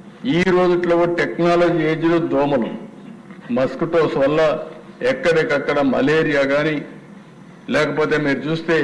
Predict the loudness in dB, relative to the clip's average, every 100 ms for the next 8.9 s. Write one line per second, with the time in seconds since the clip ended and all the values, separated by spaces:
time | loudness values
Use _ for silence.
0 | 0 -4 -12 -14 -6 -2 0 0 0 0
1 | 0 -2 -4 -10 -18 -20 -8 -2 2 2
2 | 2 2 2 2 0 0 0 2 0 0
3 | 0 0 0 -2 -6 -16 -20 -20 -20 -6
4 | -2 0 2 0 0 2 2 2 0 0
5 | 0 2 2 0 -4 -12 -18 -20 -20 -16
6 | -6 0 2 2 2 2 0 -4 -6 -6
7 | -6 -8 -20 -20 -20 -20 -4 0 2 0
8 | 0 0 2 2 2 2 2 4 4